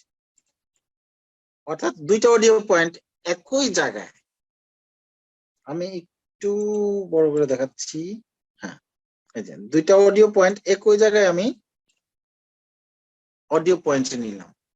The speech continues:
আবার মনে করি এই অংশটুকু, এখান থেকে এই অংশটুকু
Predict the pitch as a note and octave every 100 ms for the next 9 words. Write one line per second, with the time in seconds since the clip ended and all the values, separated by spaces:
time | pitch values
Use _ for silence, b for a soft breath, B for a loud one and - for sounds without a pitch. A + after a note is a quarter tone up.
0 | _ _ _ _ _ _ _ _ _ _
1 | D3 F#3+ G#3 D3+ A#2 - _ _ _ _
2 | _ _ _ _ _ _ D#3+ F#3 G3+ F#3+
3 | A3 G3 A3+ A3+ - D3 A2+ - G2+ -
4 | _ _ _ _ _ _ _ _ - C3+
5 | F3+ F#3 F3+ D#3+ F#3+ A#3 B3 _ _ G#3+
6 | B3 C4+ C#4 C4+ C#4 C4+ B3+ G3 D#3+ C3+
7 | C3 A2 F#2